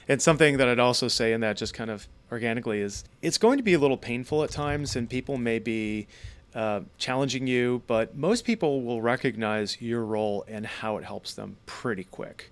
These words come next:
because then they can offload and give you information, and they're not completely burdened by having to do this all the time, right? So super cool. Uh, I might go back and do this again 'cause I love doing it.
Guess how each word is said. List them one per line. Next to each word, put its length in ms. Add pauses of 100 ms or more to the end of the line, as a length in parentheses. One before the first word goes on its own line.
because 240
then 160
they 100
can 160
offload 800
and 300
give 160
you 100
information, 640
and 160
they're 120
not 180
completely 400
burdened 420
by 360 (100)
having 300
to 80
do 120
this 220
all 100
the 80
time, 320 (260)
right? 220 (140)
So 220
super 500
cool. 500 (560)
Uh, 320
I 120
might 180
go 80
back 240
and 100
do 140
this 180
again 380
'cause 160
I 40
love 180
doing 180
it. 100